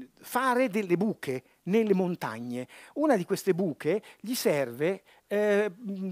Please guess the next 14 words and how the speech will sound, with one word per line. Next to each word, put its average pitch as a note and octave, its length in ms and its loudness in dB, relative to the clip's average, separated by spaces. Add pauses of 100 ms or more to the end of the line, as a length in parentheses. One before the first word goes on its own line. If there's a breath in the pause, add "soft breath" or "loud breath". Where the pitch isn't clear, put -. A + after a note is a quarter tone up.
(100)
per B3+ 400 2
ottenere G#3+ 640 2
una A#3+ 220 0
cosa B2 400 -2
che - 100 -8
si E3+ 160 -8
chiama, B2+ 500 -2 (520 loud breath)
eh, C#3+ 300 -6
idromele, C3 680 -4
cioè F3+ 420 0
il A3+ 240 -2
nettare E3 640 -2 (1700 soft breath)
della A#3+ 240 6
vita, E3 360 -2